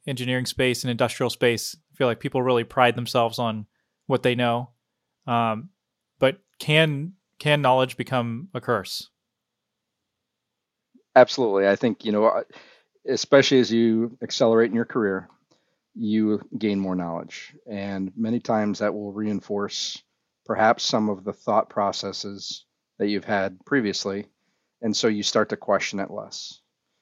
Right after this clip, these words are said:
Speaker 2: And so I've talked about the curse of knowledge quite a bit because, um, the more you n-, learn and the more you know, the more it can become a burden because of, of a number of things. Me personally, one is, uh, I, I lose some patience when I'm trying to explain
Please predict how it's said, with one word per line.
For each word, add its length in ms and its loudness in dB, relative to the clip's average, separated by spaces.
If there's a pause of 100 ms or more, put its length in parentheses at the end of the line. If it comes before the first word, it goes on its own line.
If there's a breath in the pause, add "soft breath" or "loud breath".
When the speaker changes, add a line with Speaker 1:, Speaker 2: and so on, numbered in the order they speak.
(220)
Speaker 2:
And 160 -6
so 260 2
I've 340 4
talked 240 4
about 200 -2
the 60 -12
curse 300 -6
of 100 -14
knowledge 420 -6
quite 220 -4
a 60 -12
bit 260 -4
because, 560 -10 (100)
um, 380 -6 (160)
the 160 -4
more 260 2
you 220 -2
n-, 160 -2 (100)
learn 520 -4
and 100 -8
the 60 -8
more 200 -6
you 200 -6
know, 420 -6 (720)
the 80 -4
more 160 4
it 80 -4
can 120 -4
become 300 -4
a 60 -4
burden 520 2 (280)
because 480 -6
of, 280 -4
of 140 -4
a 60 -4
number 200 -2
of 60 -6
things. 320 -10
Me 220 -2
personally, 600 0 (460)
one 240 2
is, 380 0
uh, 360 -2
I, 280 -4
I 180 -6
lose 540 -4
some 220 -4
patience 540 -6
when 120 -4
I'm 100 -4
trying 300 -2
to 80 -4
explain 580 -4